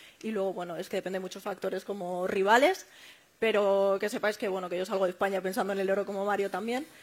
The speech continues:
Y, y tenemos también a compañeras y rivales como, como María Pérez, que es que vamos, o sea,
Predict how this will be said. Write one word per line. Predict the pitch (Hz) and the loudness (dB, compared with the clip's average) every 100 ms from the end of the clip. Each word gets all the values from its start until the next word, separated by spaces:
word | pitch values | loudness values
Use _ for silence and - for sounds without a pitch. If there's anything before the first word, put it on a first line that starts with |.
| - - - _ - | -20 -20 -20 _ -6
Y, | 269 247 240 226 214 214 208 202 202 208 _ _ _ _ _ _ - - | 0 0 0 0 -2 -2 -4 -6 -8 -12 _ _ _ _ _ _ -20 -10
y | 277 - - - | -8 -6 -6 0
tenemos | 247 226 277 - | 2 2 0 0
también | 240 226 226 | -2 0 0
a | 220 | 0
compañeras | 208 220 202 202 226 214 - - | 0 0 0 0 2 0 -2 -2
y | 240 | 0
rivales | 202 196 208 226 220 | 2 4 4 4 0
como, | 214 208 196 190 185 160 | -4 -4 -2 -2 -4 -8
como | - 208 202 | -10 -8 -4
María | 175 214 196 | 0 4 4
Pérez, | 208 240 240 | 4 0 0
que | 233 | -8
es | - | -6
que | 214 | -4
vamos, | 202 202 185 - | -4 -6 -10 -10
o | |
sea, | 196 226 185 190 190 185 | -6 0 2 4 2 2